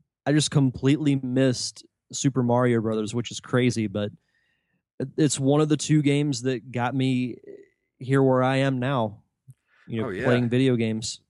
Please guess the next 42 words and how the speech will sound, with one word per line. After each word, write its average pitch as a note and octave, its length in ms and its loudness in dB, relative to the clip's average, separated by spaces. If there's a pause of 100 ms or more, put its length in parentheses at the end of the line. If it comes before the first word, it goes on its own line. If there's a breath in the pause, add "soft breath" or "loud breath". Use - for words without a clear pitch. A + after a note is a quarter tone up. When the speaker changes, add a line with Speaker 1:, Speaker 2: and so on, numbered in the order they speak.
(120)
Speaker 2:
I - 40 -20
mean, G2 180 -10
that's G#2+ 320 -12
the, G#2 420 -8 (180)
people C3 320 -12
our F#2+ 260 -8
age, F#2+ 440 -8
that F#2+ 200 -10
was F2 220 -14
the F#2 80 -10
game F2+ 560 -12
that E2 240 -12 (840)
s-, - 120 -20
just, F2 420 -12 (400)
that F#2 180 -8
was A2 140 -12
the B2+ 80 -10
first - 320 -8
game G#2 200 -10
you G#2 220 -12
ever F2+ 220 -10
played. G2 480 -10 (800)
Speaker 1:
Mm-hmm. B2+ 200 0 (960)
Speaker 2:
Especially G#2+ 720 -6
for, G2 460 -6
uh, D#2 440 -16
Nintendo G2+ 760 -8
at F2+ 80 -12
the F#2 80 -14
time. G#2+ 280 -12
I - 20 -14
mean, F#2 140 -14 (100)
everybody G#2 600 -8
played D#2 400 -14
Super - 260 -16
Nin-, D#2 200 -16
Super - 300 -14
Mario F2 360 -8
Brothers. C#2 480 -16
That G2+ 180 -6
was G#2 180 -10
just, G2 300 -10